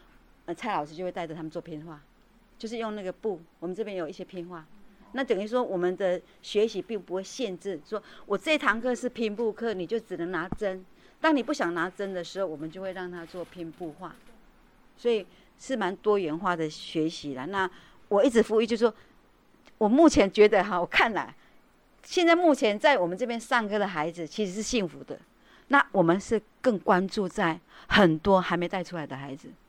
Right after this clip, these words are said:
所以我们也是希望说，如果听众听到我们画画协会的话，其实你周遭里面有这样子的朋友，我们鼓-，我们希望你鼓励他们出来，共同加入我们的行列，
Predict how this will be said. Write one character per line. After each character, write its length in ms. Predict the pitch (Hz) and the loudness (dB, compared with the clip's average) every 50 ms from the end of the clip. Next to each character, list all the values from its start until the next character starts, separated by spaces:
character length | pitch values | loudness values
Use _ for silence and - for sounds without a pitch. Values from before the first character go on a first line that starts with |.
| _ _ _ _ _ _ _ _ _ _ _ _ | _ _ _ _ _ _ _ _ _ _ _ _
所 160 | - - 240 | 6 8 10
以 20 | |
我 100 | 233 202 | 10 10
们 140 | 180 175 185 | 8 6 4
也 120 | 190 180 | 4 4
是 120 | 165 - 220 | 4 2 0
希 160 | 196 - 220 | 0 4 4
望 160 | 208 196 196 | 4 4 4
说， 240 | 180 190 185 180 175 | 4 2 4 4 4
如 160 | 175 180 214 | 4 4 4
果 180 | 208 208 170 - - - - - _ | 6 6 4 4 2 -6 -20 -4 _
听 240 | - 247 240 226 | 4 6 6 4
众 380 | 226 - 254 240 208 196 185 180 - _ - - _ | 6 8 8 8 8 8 4 0 -8 _ -20 -10 _
听 180 | - 226 226 | 2 2 4
到 140 | 220 233 214 | 6 6 6
我 100 | 208 185 | 6 4
们 260 | 160 156 156 156 160 - - _ _ _ | 4 4 2 0 0 -4 -8 _ _ _
画 140 | - 220 202 | 2 2 4
画 120 | 196 190 | 4 2
协 180 | 185 - 170 165 | 0 0 -2 0
会 140 | 190 190 | 0 0
的 120 | 170 165 165 | 0 0 0
话， 220 | 180 180 156 147 - _ _ _ _ _ _ _ _ _ _ _ _ | 0 -2 -2 -2 -6 _ _ _ _ _ _ _ _ _ _ _ _
其 120 | - 233 | 0 2
实 140 | 247 240 233 | 4 4 2
你 160 | 190 190 170 | 2 2 -2
周 240 | - - 269 254 233 | 4 6 6 6 8
遭 180 | 247 262 233 | 6 4 2
里 140 | 214 196 170 | 2 0 -2
面 260 | 175 196 196 175 156 - - _ _ _ _ _ _ _ _ _ _ | -2 -2 -4 -6 -6 -8 -12 _ _ _ _ _ _ _ _ _ _
有 160 | _ 208 185 160 | _ 0 0 2
这 120 | - - | 2 2
样 160 | 247 220 208 | 2 2 2
子 100 | 185 185 | 0 -2
的 80 | 170 165 | -4 -4
朋 220 | - - - 156 | -4 -2 -4 -2
友， 280 | 170 170 160 151 151 160 - - - - - _ | -2 -2 -4 -6 -8 -10 -14 -18 -20 -20 -12 _
我 60 | - | -2
们 140 | 180 175 185 185 _ | 0 0 0 -2 _
鼓-， 220 | - 196 175 160 - - - | 0 2 2 2 2 0 -2
我 80 | - 165 | 0 0
们 140 | 165 175 190 | 2 2 0
希 180 | - - 233 | 0 0 2
望 160 | 233 226 208 196 | 2 2 2 0
你 100 | 175 165 - _ _ - | -2 -4 -6 _ _ -4
鼓 180 | - 180 151 | -2 0 0
励 140 | 170 208 202 | 0 0 -2
他 180 | - 214 196 185 | -2 -2 -2 -2
们 120 | 175 175 | -2 -4
出 200 | 160 - 190 180 | -4 -4 -4 -2
来， 200 | 170 151 135 139 - _ - - - - _ _ | -2 -2 -4 -6 -8 _ -20 -20 -20 -20 _ _
共 200 | _ 277 262 226 | _ 6 6 6
同 220 | 190 226 175 165 165 | 6 4 2 0 0
加 260 | - - 220 196 196 | 2 2 2 2 2
入 140 | 196 196 180 | 0 0 -2
我 80 | 165 | -2
们 80 | 147 143 | -2 -2
的 60 | 156 | -4
行 240 | 170 170 147 156 160 | -4 -4 -6 -4 -4
列， 180 | 165 165 160 | -6 -6 -8